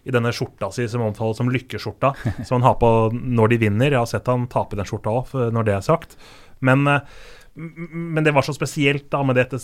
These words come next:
Speaker 1: med dette Zambia-laget, Chipolopolo og, og alt det der, og, og, og hva Zambia har opplevd tidligere som fotballnasjon. Husker i nitten nittitre, eh, da, da landslaget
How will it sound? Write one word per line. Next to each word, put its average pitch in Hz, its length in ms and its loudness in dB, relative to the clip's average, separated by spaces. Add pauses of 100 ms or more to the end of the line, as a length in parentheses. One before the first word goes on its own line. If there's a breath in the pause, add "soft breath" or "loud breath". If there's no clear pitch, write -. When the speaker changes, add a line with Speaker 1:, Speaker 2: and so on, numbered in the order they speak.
(120)
Speaker 1:
med 139 140 0
dette 127 160 -8
Zambia-laget, 110 840 0
Chipolopolo 113 880 -2
og, 113 840 0
og 123 140 -2
alt 113 220 -2
det 117 80 -6
der, 110 300 2
og, 110 140 -4 (360 soft breath)
og, 123 240 -2
og 127 120 -2
hva 120 160 2
Zambia 104 420 -4
har - 100 -8
opplevd 117 540 -6 (100)
tidligere 107 600 -4 (280 soft breath)
som 110 340 -4
fotballnasjon. 107 1300 -2
Husker 117 240 -8
i 110 220 -4
nitten 107 500 -6
nittitre, 120 720 -8 (420 soft breath)
eh, 110 640 -2
da, 110 120 0 (440)
da 117 160 -2
landslaget 101 320 -6